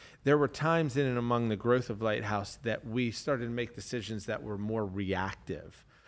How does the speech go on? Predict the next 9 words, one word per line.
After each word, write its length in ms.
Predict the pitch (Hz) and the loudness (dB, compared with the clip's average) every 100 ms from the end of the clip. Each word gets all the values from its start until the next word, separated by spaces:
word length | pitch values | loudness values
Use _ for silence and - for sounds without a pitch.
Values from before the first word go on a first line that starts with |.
| - - | -20 -4
rather 420 | 135 127 127 123 | 2 4 4 2
than 300 | 113 107 98 | 0 0 -2
proactive 1040 | 95 - 143 139 139 131 127 - 127 120 110 - - - - | -6 2 6 6 6 2 -2 -2 2 2 0 -8 -20 -20 0
or 540 | 147 123 113 104 98 - - _ 135 | 4 6 6 4 2 -2 -12 _ -14
sort 320 | - 131 117 | -2 2 4
of 240 | 104 92 - _ _ _ _ _ _ _ - | 2 0 -10 _ _ _ _ _ _ _ -20
forward 600 | - 135 131 117 113 101 | -2 4 4 4 0 -2
future 440 | - 120 - 104 | 0 0 0 -4
focused. 920 | - 107 98 - 78 - - - | -4 -2 -2 -4 -12 -12 -14 -14